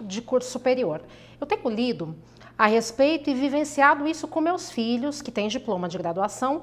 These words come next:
e me parece que cursos pontuais ou até mesmo a experiência pura e simples, o notório saber, enfim,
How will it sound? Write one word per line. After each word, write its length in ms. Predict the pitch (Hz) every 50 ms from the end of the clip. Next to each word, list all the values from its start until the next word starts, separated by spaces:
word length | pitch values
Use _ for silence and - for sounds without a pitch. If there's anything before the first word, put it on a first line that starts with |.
| - - - - - - -
e 40 | 311
me 60 | 339
parece 360 | - 381 339 302 339 330 -
que 60 | -
cursos 380 | - - - 339 339 - - -
pontuais 800 | - - - 339 440 453 - 320 269 233 233 262 294 302 247 269
ou 40 |
até 180 | 269 269 269 285
mesmo 240 | 277 302 311 294 302
a 40 | 294
experiência 540 | 294 - - 294 269 254 269 254 - -
pura 280 | - - - 262 269 226
e 20 | 208
simples, 540 | - - - 277 285 302 294 294 190 160 190
o 40 |
notório 360 | 202 202 185 190 202 220 220 -
saber, 500 | - - 147 143 151 175 220 247 208 160
enfim, 320 | 160 156 - 226 233 240